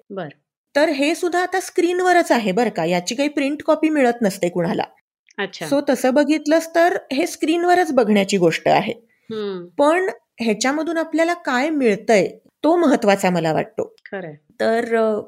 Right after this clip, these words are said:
Speaker 2: झालं काय की लॉकडाऊन जेव्हा लागला ना, तेव्हा मी माझ्या सासरी होते. म्हणजे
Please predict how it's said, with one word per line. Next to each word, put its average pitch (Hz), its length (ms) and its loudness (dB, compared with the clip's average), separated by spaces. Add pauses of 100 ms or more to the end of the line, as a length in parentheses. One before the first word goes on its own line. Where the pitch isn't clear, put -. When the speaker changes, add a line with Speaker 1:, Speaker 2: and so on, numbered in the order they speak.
(200)
Speaker 2:
झालं 214 280 4
काय 247 380 2
की 269 420 -6 (360)
लॉकडाऊन 208 460 0
जेव्हा 254 220 0
लागला 226 340 0
ना, 202 140 -4
तेव्हा 214 300 -4
मी 226 140 -2
माझ्या 226 260 -4
सासरी 214 360 -2
होते. 180 240 -2
म्हणजे 180 340 -2